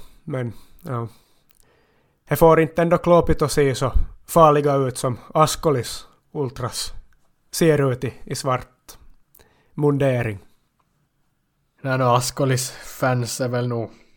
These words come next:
Speaker 2: överträffar väl nog de, de, ja, alla i Finland i alla fall. Men ja, vi säger väl lycka till åt, åt Jeremia då, inför det här nya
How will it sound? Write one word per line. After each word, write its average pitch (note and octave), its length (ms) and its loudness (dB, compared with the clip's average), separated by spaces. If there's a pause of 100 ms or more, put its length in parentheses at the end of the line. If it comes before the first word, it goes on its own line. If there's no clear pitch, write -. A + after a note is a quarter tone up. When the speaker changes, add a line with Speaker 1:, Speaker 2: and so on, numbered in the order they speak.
(300)
Speaker 2:
överträffar C#3 720 2
väl B2+ 240 0
nog A#2+ 240 -4
de, A2 200 -4 (340)
de, A2+ 360 -12 (200)
ja, G2+ 200 -8 (340)
alla C#3+ 380 2
i C3+ 40 2
Finland C3+ 440 2
i B2+ 40 2
alla A#2+ 200 2
fall. G#2+ 200 -4
Men A2+ 160 -6
ja, C3+ 240 0 (600)
vi A#2+ 120 -10
säger B2+ 280 0
väl B2+ 220 0
lycka C3 360 -2
till C3+ 280 -2
åt, C3 200 -6 (1500)
åt - 420 -6
Jeremia C3+ 600 2
då, B2 160 2 (1800)
inför A2+ 420 -6
det A2 80 0
här A2+ 140 -2
nya A2 300 -4